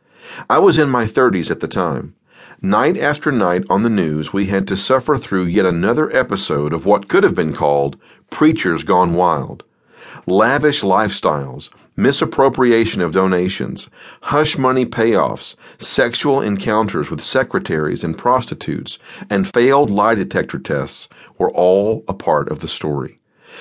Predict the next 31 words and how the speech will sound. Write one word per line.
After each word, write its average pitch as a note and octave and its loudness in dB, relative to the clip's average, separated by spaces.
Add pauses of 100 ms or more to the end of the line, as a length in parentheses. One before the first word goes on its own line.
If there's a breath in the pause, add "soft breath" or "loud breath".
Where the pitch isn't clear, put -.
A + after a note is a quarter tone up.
(160 loud breath)
I A#2+ 6
remember E3 4
one B2 4
lady F2+ 2
in F#2 -2
the F#2+ -2
church D#2 -2
where F2 2
I F#2 2
was F#2+ 0
preaching A#2 -2
at F2 -4
the - -6
time D2 -2 (260 soft breath)
who E3+ 0
was - 2
a E2+ 0
big B2+ -2
Jimmy G#2+ 0
Swaggart F2 -2
supporter. - -2 (520 loud breath)
I B2 2
think A3 2
she E3+ 0
must D3 2
have B2+ 2
had A2+ 0
every B2 2
Jimmy C3 0
Swaggart A2 0
pamphlet, A#2+ 0